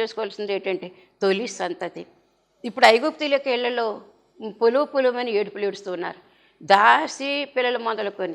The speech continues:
చెరసాల్లో ఉన్నటువంటి వారి పిల్లలు మొదలుకొని, మ-, సింహాసనం కూర్చున్న ఫరో బిడ్డలు మొదలుకొని, ఆ, ఆ తండ్రికి కొడుకు తల-, తొలి సంతతి అయి ఉంటే వాడికి కూడా ఓ పిల్లోడు ఉంటాడు కదా, వాడికి కూడా ఓ పిల్లోడు ఉంటాడు కదా, వాళ్ళందరూ కూడా తొలి సంతతి. ఆ ఇంట్లో ఎన్ని ఏడుపులు వస్తూ ఉన్నాయో.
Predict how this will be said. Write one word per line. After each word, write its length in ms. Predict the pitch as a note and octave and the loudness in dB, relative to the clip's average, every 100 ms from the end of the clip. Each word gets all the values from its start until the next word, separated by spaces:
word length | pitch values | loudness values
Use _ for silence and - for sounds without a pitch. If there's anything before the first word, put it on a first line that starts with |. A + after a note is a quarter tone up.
| E3 G#3+ | -4 -4
చెరసాల్లో 520 | A3 - C4 C#4 C#4+ | -4 0 2 2 0
ఉన్నటువంటి 400 | C4+ B3+ B3 A#3 | -4 -6 -6 -2
వారి 180 | A#3 A3+ | -2 -2
పిల్లలు 200 | G#3+ G3 | -4 -4
మొదలుకొని, 460 | F3+ D#3+ A3+ - F#3 _ - - G#3 | -4 -8 -12 -14 -18 _ -20 -20 -6
మ-, 120 | F#3 | -2
సింహాసనం 520 | F#3 G#3 A3 C#4 C#4+ | -2 -2 -2 -2 -2
కూర్చున్న 280 | C#4+ C4 B3+ - | -6 -6 -8 -2
ఫరో 480 | G3 G#3 B3 C#4 C4+ - | 0 2 2 0 -4 -6
బిడ్డలు 260 | F#3 G3 G3 | -4 -2 -4
మొదలుకొని, 460 | F3+ E3+ - E3 - _ - _ _ - - | -4 -8 -10 -14 -16 _ -20 _ _ -10 0
ఆ, 260 | G3 B3+ - | 2 2 0
ఆ 160 | A3 A3 | 0 0
తండ్రికి 480 | - G#3 A3 C#4+ C#4+ | 0 -4 -4 -8 -2
కొడుకు 280 | C4+ B3+ | 0 -2
తల-, 340 | C4 A#3+ G#3+ G3 - E3+ - | -2 -2 0 -4 -8 -10 -4
తొలి 300 | G#3 B3 C4+ | -2 -2 -4
సంతతి 340 | - A#3+ A3 A#3+ | -4 -8 -4 -4
అయి 140 | A3+ | -4
ఉంటే 260 | A3 G3 F#3 - - - | -4 -6 -10 -14 -6 6
వాడికి 360 | G3 A#3+ - | 8 8 4
కూడా 180 | C4+ C#4+ | 0 0
ఓ 100 | C#4+ | 0
పిల్లోడు 360 | C#4 B3 B3 B3+ | -2 -2 -2 -2
ఉంటాడు 260 | A#3 A#3 | -4 -4
కదా, 200 | G3+ D#3 | -6 -6
వాడికి 340 | E3+ G3 D4+ C#4+ | 2 4 4 0
కూడా 160 | C4+ | 0
ఓ 100 | C#4 | 0
పిల్లోడు 320 | C#4 B3 A#3+ | 0 -2 -4
ఉంటాడు 240 | G#3+ F#3 E3 | -4 -6 -6
కదా, 80 | E3+ | 0
వాళ్ళందరూ 460 | G3 B3 C4 C#4 | 2 2 2 -2
కూడా 120 | C4+ | -2
తొలి 220 | C4+ A#3 F#3+ | -4 -6 -8
సంతతి. 220 | G3 F3+ | -6 -2
ఆ 80 | A3 | 0
ఇంట్లో 320 | C4+ B3+ C4+ | -2 -6 -6
ఎన్ని 320 | A3 G#3 A#3+ | -4 -4 -4
ఏడుపులు 300 | G3 G3 G#3 | -6 -6 -12
వస్తూ 220 | G#3 E3 | -12 -12
ఉన్నాయో. 300 | D#3 - D#3 | -14 -14 -18